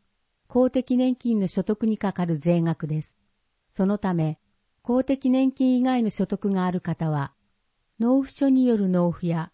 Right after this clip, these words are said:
口座振替、普通徴収や給与からの天引き、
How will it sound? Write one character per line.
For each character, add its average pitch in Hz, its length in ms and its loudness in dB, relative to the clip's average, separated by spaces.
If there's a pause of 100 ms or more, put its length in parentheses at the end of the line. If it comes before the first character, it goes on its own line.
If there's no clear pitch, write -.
(160)
口 240 200 2
座 233 160 -2
振 214 120 -2
替、 165 480 -4 (440)
普 - 140 -20
通 262 260 -2
徴 247 240 2
収 180 340 -2
や 160 280 -2 (340)
給 262 220 0
与 262 160 2
か 240 100 0
ら 202 140 2
の 170 100 0
天 165 300 0
引 160 80 -8
き、 156 240 -10